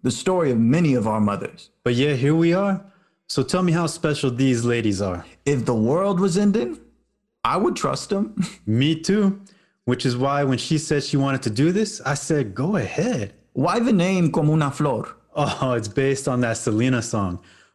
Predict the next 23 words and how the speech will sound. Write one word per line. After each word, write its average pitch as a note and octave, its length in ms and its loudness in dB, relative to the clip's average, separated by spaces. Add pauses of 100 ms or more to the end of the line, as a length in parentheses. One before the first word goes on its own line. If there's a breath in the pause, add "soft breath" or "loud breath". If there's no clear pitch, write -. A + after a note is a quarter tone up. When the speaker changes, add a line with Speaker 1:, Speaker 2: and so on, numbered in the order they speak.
(100)
Speaker 2:
Como B2 200 2
la A2 140 0
Flor. B2+ 420 -2 (240)
Speaker 1:
Selena? F3+ 800 0 (560)
As C#3 140 2
in D#3 80 4
the C3 60 6
Mexican F#3+ 460 2
singer? B3 440 0 (260)
Speaker 2:
Tex-Mex D3 640 0
all E3 180 0
the D#3 80 2
way. F#3+ 280 2 (140)
Speaker 1:
Funny. A2+ 600 0
You B2+ 200 2
all B2+ 160 0
Boricuas, A#2+ 640 0
but - 180 -2
went A#2 160 0
for A#2 160 -2
a G#2+ 40 2
Mexican A2 560 2
inspiration. G2 880 -2